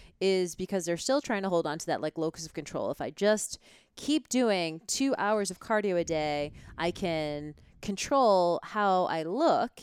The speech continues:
And if I can control how I look, then I can control the kind of affirmation that I get or the, how people see me or people's perception of me, whatever. So doing a lot of exercise is kind of a Band-Aid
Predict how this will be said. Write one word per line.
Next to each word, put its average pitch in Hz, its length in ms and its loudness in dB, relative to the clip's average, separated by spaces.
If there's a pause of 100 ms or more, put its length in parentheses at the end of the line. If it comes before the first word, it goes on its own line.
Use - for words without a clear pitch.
And 196 160 -4
if 202 80 -4
I 196 60 2
can - 180 -12
control 277 380 2
how 240 160 4
I 196 100 2
look, 170 240 0
then 170 160 -4
I 160 80 -2
can 160 160 -12
control 147 640 -2 (180)
the - 60 -20
kind 170 180 -4
of 147 80 -2
affirmation 147 920 -4
that 147 120 0
I 143 80 0
get 139 500 -2
or 160 140 -2
the, 156 80 -10
how 151 160 -2
people 165 260 -8
see 147 240 -8
me 143 120 -8
or 143 40 -6
people's 160 280 -8
perception 147 440 -6
of 143 40 -8
me, 143 120 -8
whatever. 143 360 -4 (220)
So 214 260 6
doing 294 240 0
a 285 60 2
lot 214 120 4
of 170 80 -2
exercise 160 340 0
is 156 120 -10
kind 196 280 -6
of 202 60 -4
a 180 80 0
Band-Aid 175 760 -2